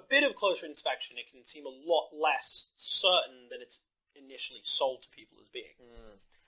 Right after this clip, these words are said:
Speaker 2: Well, I think this idea of the faith we can put in, say, the scientific community and the authority that it carries, um, there's a really good lens for analysing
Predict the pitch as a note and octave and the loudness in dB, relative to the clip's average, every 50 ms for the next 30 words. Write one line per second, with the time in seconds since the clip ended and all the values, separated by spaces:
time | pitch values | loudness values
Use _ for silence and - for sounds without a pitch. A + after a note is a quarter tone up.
0 | _ _ - D#3+ D#3+ E3 E3 F3+ F3+ F3 F#3 F#3 F#3 F3 - - D#3 C#3+ C3+ B2+ | _ _ 2 6 10 10 10 8 6 2 2 4 6 6 6 4 4 2 2 2
1 | - - - _ _ _ _ _ _ _ _ _ _ _ _ _ _ _ - - | 0 -4 -14 _ _ _ _ _ _ _ _ _ _ _ _ _ _ _ -16 -16
2 | A#2+ - - - C#3 C3 C3+ C3 - - - - A#2+ A#2+ - A#2+ A2+ G#2+ _ - | -14 -8 0 2 4 4 4 2 -4 -10 -14 -12 -12 -10 -8 -10 -10 -6 _ 0
3 | B2 A2 - - A2 G#2+ G#2 G#2 _ - - - G#2 G2+ G2+ - - G2+ G2+ G#2 | 0 0 0 -4 -12 -20 -20 _ _ -10 -6 -6 -6 -6 -8 -14 -14 -14 -14 -16
4 | _ - F#2+ - - _ - G2+ G#2 G#2 G#2 G#2 - - G2+ G2 G#2+ A2 G#2+ G#2+ | _ -20 -20 -20 -20 _ -20 -20 _ _ -20 -20 -20 -20 -20 -20 -16 -12 -10 -10
5 | G#2+ - - B2 A#2 A2+ G#2+ - - F#2+ G#2 F#2+ G#2+ G2 - - - - - G#2+ | -8 -4 0 0 2 2 0 -4 -10 -20 -20 -16 -14 -14 -14 -14 -16 -12 -10 -8
6 | G#2+ G#2+ G2+ F#2+ - - - _ _ - - - - - - - - _ _ _ | -8 -8 -10 -14 -18 -20 -20 _ _ -12 -10 -8 -6 -6 -8 -8 -12 _ _ _
7 | _ _ _ _ _ _ _ _ _ _ _ _ - - - A2 A2+ A#2 A#2 A#2 | _ _ _ _ _ _ _ _ _ _ _ _ -12 -8 -6 -4 -4 -6 -6 -10
8 | A#2 _ _ _ _ _ _ _ _ _ _ - B2+ A#2+ C3+ C#3 B2+ C3+ D3+ F3 | _ _ _ _ _ _ _ _ _ _ _ -8 -6 -6 -6 -6 -4 -2 -2 -2
9 | F3+ G3 F3+ - - F3+ E3+ D#3+ - - _ _ _ _ A#2+ A#2 A#2 B2+ C3 B2+ | -2 -4 -8 -6 -2 0 0 -2 -2 -8 _ _ _ _ -18 -8 -4 -4 -4 -4
10 | B2+ B2 - - - - A#2 A#2+ A#2 A2+ A2 G2+ G2+ - G2 | -6 -8 -6 -4 -4 -2 -4 -4 -2 -2 -2 -2 -4 -6 -14